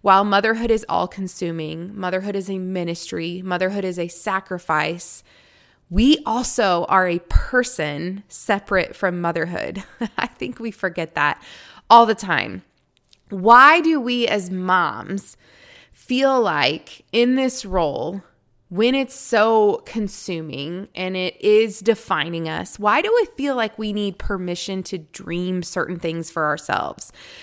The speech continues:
We feel like we need permission from our friends and our family, permission from our spouses, permission from social media, permission from society. Girlfriend, here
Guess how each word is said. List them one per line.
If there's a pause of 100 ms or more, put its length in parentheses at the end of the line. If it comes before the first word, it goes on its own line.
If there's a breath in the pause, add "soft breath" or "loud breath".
(120)
We
feel
like
we
need
permission
from
our
friends
and
our
family,
permission
from
our
spouses,
permission
from
social
media, (300 loud breath)
permission
from
society. (300 loud breath)
Girlfriend,
here